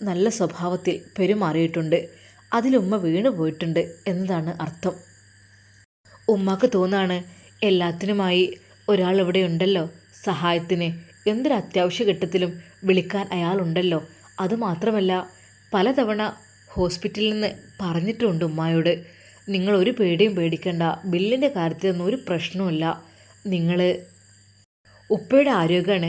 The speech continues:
നമുക്ക് വലുത്, അതുകൊണ്ട് എത്രയും ദിവസം നിന്നാലും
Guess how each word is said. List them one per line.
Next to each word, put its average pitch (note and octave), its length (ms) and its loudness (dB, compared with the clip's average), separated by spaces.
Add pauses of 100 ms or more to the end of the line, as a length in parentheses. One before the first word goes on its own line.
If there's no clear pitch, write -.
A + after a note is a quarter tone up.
(120)
നമുക്ക് E3+ 340 -2
വലുത്, E3 340 2 (280)
അതുകൊണ്ട് F#3 440 -2 (920)
എത്രയും C4 460 0 (440)
ദിവസം F#3+ 420 0 (120)
നിന്നാലും F3+ 460 -2